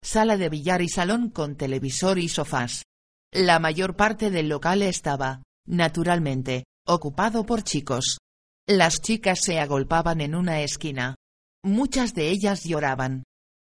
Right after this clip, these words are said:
Annika y el fotógrafo dieron una vuelta rápida antes de que Martin Larsonberg lo recibiera. "Es importante que nos tomemos en serio los sentimientos de los jóvenes", se explicó con gesto preocupado.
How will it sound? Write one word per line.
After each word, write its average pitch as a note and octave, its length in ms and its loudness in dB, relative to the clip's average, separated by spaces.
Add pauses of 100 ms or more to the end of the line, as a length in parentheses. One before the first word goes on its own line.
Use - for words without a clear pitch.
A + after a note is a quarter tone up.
(100)
Annika F#3+ 520 0
y F3 100 0
el C#3+ 140 -2
fotógrafo D3+ 720 -2
dieron F#3 360 0
una F#3+ 240 0
vuelta F#3+ 380 0
rápida C#3+ 420 0
antes E3+ 340 -2
de D3+ 140 0
que D3+ 160 0
Martin C#3+ 440 -2
Larsonberg E3 640 0
lo D#3 140 0
recibiera. C#3 680 -2 (480)
"Es G#3+ 260 0
importante G3 720 0
que E3+ 160 -2
nos D#3 240 -2
tomemos F#3+ 540 0
en D#3+ 140 0
serio G3 400 0
los D#3 160 0
sentimientos E3 840 0
de D#3 140 0
los D3 180 0
jóvenes", F#3+ 500 0
se - 140 2
explicó F3 640 0
con E3 180 -4
gesto G#3+ 460 0
preocupado. C#3 800 -2